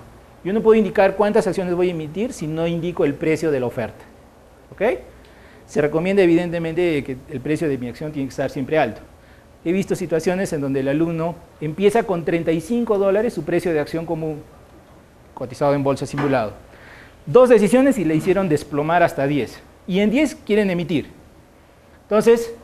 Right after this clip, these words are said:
eh, bueno, ya sabemos lo que esto podría pasar.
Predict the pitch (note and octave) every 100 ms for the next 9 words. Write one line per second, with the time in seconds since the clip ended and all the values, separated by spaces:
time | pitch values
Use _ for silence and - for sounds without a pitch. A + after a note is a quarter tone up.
0 | - - - - E3 D#3+ D#3+ D#3 D#3 D#3
1 | - - - - - D#3+ A#2 - - C#3
2 | C#3 C#3 C#3 A2+ A#2 C3+ B2 A2 G#2+ G#2+
3 | D3+ F3+ G#3